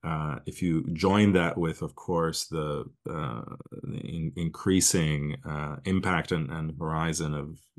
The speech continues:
of extreme cli-, uh, climate breakdown or acceleration of, of, of these climate phenomena, then you have, you do have both at the material level, but I think also at the kind of subjective level, right? A horizon that lends itself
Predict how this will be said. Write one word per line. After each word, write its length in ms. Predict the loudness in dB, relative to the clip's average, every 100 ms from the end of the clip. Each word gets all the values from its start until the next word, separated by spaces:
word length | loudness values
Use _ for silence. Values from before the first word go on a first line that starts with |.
| -14
of 180 | -8 -6
extreme 800 | -2 -2 0 0 0 -2 -4 -6
cli-, 180 | -8 -8 -8 -10
uh, 200 | -10 -10 -14 -18 -20 _ _ _ _ _ _ -12
climate 520 | -2 0 2 0 -4 _ _
breakdown 760 | -10 -4 0 0 0 -2 0 0
or 160 | -2
acceleration 760 | -4 -4 -2 0 0 -2 -4 -6
of, 160 | -10 -12 -8
of, 240 | -6 -6 -8
of 200 | -6 -4
these 200 | -2 -2
climate 320 | -2 -2 -2 0
phenomena, 320 | 4 6 8
then 200 | 8 8
you 100 | 6
have, 340 | 6 4 4
you 80 | 4
do 180 | 8 8
have 300 | 8 4 2 _ _ _ 4
both 180 | 10 10
at 80 | 10
the 80 | 8
material 400 | 6 6 8 8
level, 180 | 6
but 100 | 4
I 100 | 2
think 200 | 2 0
also 220 | 0 -2 -2
at 60 |
the 60 | -6
kind 180 | -8 -6
of 60 |
subjective 560 | -4 -4 -2 -2 -2 -6
level, 260 | -6 -8 -6
right? 340 | 0 0 0 -10 _ _ _ _ _ _ -2
A 100 | 0
horizon 520 | 4 4 4 2 2
that 140 | 0
lends 400 | 0 2 4 4 2
itself 580 | -2 -2 -4 -6 -8